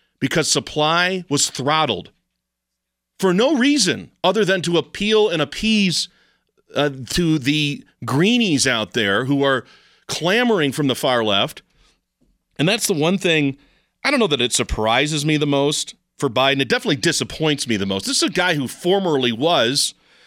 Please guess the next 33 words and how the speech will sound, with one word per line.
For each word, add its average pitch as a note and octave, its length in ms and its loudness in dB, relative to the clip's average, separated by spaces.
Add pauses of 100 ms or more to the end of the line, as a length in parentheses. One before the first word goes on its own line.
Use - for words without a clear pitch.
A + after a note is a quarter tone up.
(160)
quantifiably A3+ 920 0
in D3+ 80 0
his E3+ 160 -4
voting B2 340 0
record, G#2+ 440 -2 (480)
in C3 240 -2
the C#3 180 -2
policies C#3 540 0
that D3 80 0
he D#3+ 140 -4
supported D#3+ 640 0 (400)
throughout C3+ 280 0
the C#3 240 0
eighties D#3+ 200 -2
and C#3+ 100 0
nineties C#3+ 500 0
as G#2+ 140 -6
a G#2+ 40 -6
United B2+ 340 -2
States C#3+ 280 -2
Senator, E3 640 0
and A#2+ 140 0
then C3 100 0
as B2+ 140 -2
Vice C3+ 240 -2
President, F3 560 -2
even B2+ 240 0
to F3 180 -2
a D#3+ 60 0
degree, A#2 420 0
although A2 220 0
he B2 100 -2
was A2 240 -4